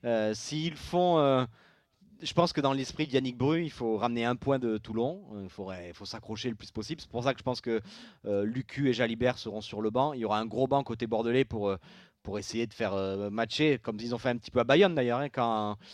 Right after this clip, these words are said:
le match à Bayonne où ils, ils, ils sont à vingt points, il fait rentrer tout le banc, et ils arrivent, et comme Perpignan, euh, ces joueurs-là arrivent à faire basculer des matchs sur vingt minutes. Je pense que vingt minutes d'autonomie pour Jalibert Lucu, ça peut suffire. Je pense que si tu, s'ils prennent un point à Toulon,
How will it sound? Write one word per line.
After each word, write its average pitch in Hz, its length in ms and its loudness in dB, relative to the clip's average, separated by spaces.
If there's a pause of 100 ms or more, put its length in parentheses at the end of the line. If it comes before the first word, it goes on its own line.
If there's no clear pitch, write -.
(220)
le 110 100 -6
match 117 220 0
à 123 40 2
Bayonne 120 360 4
où 117 60 -4
ils, 110 140 -4
ils, 107 400 -6
ils 101 60 -6
sont - 180 -6
à 104 80 2
vingt 117 220 0
points, 127 340 0
il 120 80 -2
fait 120 120 -4
rentrer 110 260 -2
tout 123 140 -6
le 120 60 -2
banc, 127 220 6
et 113 60 0
ils 104 100 -2
arrivent, 110 200 0
et 123 100 -6
comme 127 240 4
Perpignan, 147 500 2 (460)
euh, 98 200 -2
ces 110 160 -6
joueurs-là 113 260 6
arrivent 123 180 0
à 104 40 0
faire 113 140 -6
basculer 113 300 -4
des 120 80 2
matchs 135 240 2
sur 120 100 -4
vingt 123 140 2
minutes. 170 220 2
Je - 60 -14
pense 120 140 0
que 123 100 -8
vingt 123 140 2
minutes 147 240 0
d'autonomie 135 440 0
pour 120 120 -2
Jalibert 120 360 2
Lucu, 123 180 -4
ça 131 120 -4
peut 123 120 -8
suffire. 165 320 -4 (420)
Je - 80 -20
pense 147 160 4
que - 120 -4
si 156 180 -8
tu, 170 140 -6 (140)
s'ils 175 220 -2
prennent 190 220 4
un 190 80 6
point 190 240 6
à 180 40 8
Toulon, 180 320 4